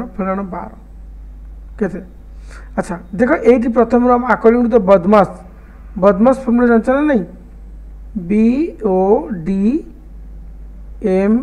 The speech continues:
ଏ ଏସ୍, bracket of division, multiplication, addition, subtraction। So, according to the formula, ଆମେ ସତେଇଶରେ ତିନି ପ୍ରଥମେ ହରିବା। ସତେଇଶରେ ତିନି ହେଲେ କେତେ ହେଲା? ନଅ।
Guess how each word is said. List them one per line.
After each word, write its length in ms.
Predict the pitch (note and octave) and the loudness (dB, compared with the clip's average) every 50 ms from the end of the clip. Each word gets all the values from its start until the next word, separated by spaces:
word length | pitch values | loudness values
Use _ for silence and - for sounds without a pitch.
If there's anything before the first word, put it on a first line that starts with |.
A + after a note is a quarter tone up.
| - - - - - - - | -4 -10 -16 -20 -16 -6 -2
ଏ 120 | F3+ F3+ F3+ F#3 F#3+ G#3+ A#3+ A#3 - | 0 0 2 2 2 0 -2 -2 -4
ଏସ୍, 240 | - G#3 F3 - - - - - - - - - - - - - - - - - - - - - - - - - - - - - - - - F3 | -4 -4 -4 -4 -8 -16 -18 -20 -20 -20 -18 -18 -18 -18 -18 -18 -18 -18 -18 -18 -18 -18 -18 -18 -18 -18 -18 -18 -18 -18 -18 -16 -16 -12 -8 0
bracket 500 | E3+ G3 F#3 F3 - - A#3 D4 - - - - - - - - - | 4 4 4 4 4 4 4 4 2 0 -14 -14 -16 -16 -18 -16 -4
of 380 | - F3+ F3+ F3 F#3 G#3+ B3 A#3+ - - - - - - - - - - - - - - - - - G#3 | 0 2 4 4 4 4 2 0 -6 -14 -20 -20 -20 -20 -20 -20 -18 -18 -18 -18 -18 -18 -18 -14 -12 -6
division, 560 | E3+ F#3 F#3 F3+ G3+ F#3 F#3+ G#3 G#3+ A#3+ D#4 - | -2 -2 0 0 0 2 2 2 2 2 0 -2
multiplication, 680 | C4 G3+ F#3+ F3+ F3+ G#3+ G3 F#3 F#3+ F3 - - A3 A3+ B3+ D#4+ - - - - - | 0 0 0 0 0 -2 -4 -2 -4 -6 -2 -2 0 0 0 -2 -8 -12 -18 -10 -4
addition, 500 | G3+ F#3 F3 F3 F3 F3 - G3 A3+ C4 | -2 0 0 0 0 -2 -4 -4 -4 -4
subtraction। 580 | A#3+ - A3 G3 - - G#3 F3+ - - A3 - - - - - - - - - - - - - - - - - - - | -6 -8 -8 -8 -8 -10 -14 -14 -12 -14 -16 -16 -16 -18 -20 -20 -18 -18 -18 -16 -16 -16 -18 -18 -18 -18 -18 -18 -18 -8
So, 100 | - - G3+ E3 C#3+ - - - - - - - - - - - | 0 2 2 2 2 -4 -14 -20 -20 -20 -20 -20 -20 -18 -10 -8
according 320 | F#3+ - A#3+ B3 B3+ C4+ C4+ C4 | -4 2 4 4 4 4 0 0
to 40 | |
the 140 | A#3 C#4+ C#4 A#3+ | 2 2 2 4
formula, 420 | - A3+ A3 G#3+ A3 G#3+ A3 A3+ D4+ E4 B3+ | 4 4 4 4 4 6 6 4 4 4 2
ଆମେ 160 | G#3+ G#3+ A3 A3 G#3+ | 2 4 4 2 2
ସତେଇଶରେ 540 | - G#3+ G3+ - A#3+ B3 A#3 B3+ B3+ A#3+ A#3 | 0 -2 0 2 2 0 2 0 -2 -2 0
ତିନି 240 | A#3+ A#3+ A#3 A#3 A3 | 0 2 2 2 0
ପ୍ରଥମେ 280 | G#3+ G3 - A3 A3+ G#3 | 0 0 0 2 2 2
ହରିବା। 280 | G3 F#3 F#3 F3+ F#3+ A3+ - - - - - - - - - - - - | 2 2 0 0 -2 -4 -4 -10 -18 -18 -20 -20 -18 -18 -18 -16 -8 -6
ସତେଇଶରେ 400 | G#3+ G3 - B3 A#3 C4+ C#4 B3 | -6 -2 0 0 0 2 -2 -2
ତିନି 180 | A3 C4 B3+ B3+ | 0 0 0 2
ହେଲେ 140 | B3+ C4 C4 A#3+ | 2 2 0 0
କେତେ 140 | C4 A#3 A#3 | 2 2 2
ହେଲା? 120 | A3 G#3 G#3 | 2 4 4
ନଅ। 180 | G#3+ G#3+ A3+ | 4 4 4